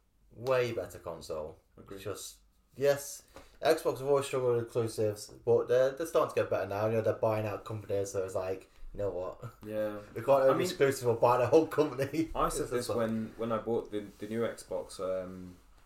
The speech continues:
Speaker 2: the, what is it now, Series X or whatever. When I
Speaker 1: Yeah.
Speaker 2: bought that, um, I was happy to move to PlayStation. I didn't, I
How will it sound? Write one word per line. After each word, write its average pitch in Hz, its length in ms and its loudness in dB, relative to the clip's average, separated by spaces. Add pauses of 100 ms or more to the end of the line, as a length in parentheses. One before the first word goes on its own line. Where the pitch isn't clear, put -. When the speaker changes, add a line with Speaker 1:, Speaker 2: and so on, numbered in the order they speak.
(220)
Speaker 2:
the, 92 260 -6 (260)
what 95 160 -10
is - 60 -18
it - 80 -18
now, 85 100 -16
Series 98 340 -10
X - 320 -14
or 90 40 -20
whatever. 85 320 -16 (100)
When 95 140 -14
I 104 40 -10
Speaker 1:
Yeah. 101 60 -12
Speaker 2:
bought 87 220 -10
that, 98 260 -6 (580)
um, 95 600 -6 (280)
I 127 80 2
was 147 120 -2
happy 139 240 -2
to - 120 -16
move 107 220 -8
to - 80 -20
PlayStation. 90 560 -10
I 113 120 -4
didn't, 117 240 -8
I 131 160 0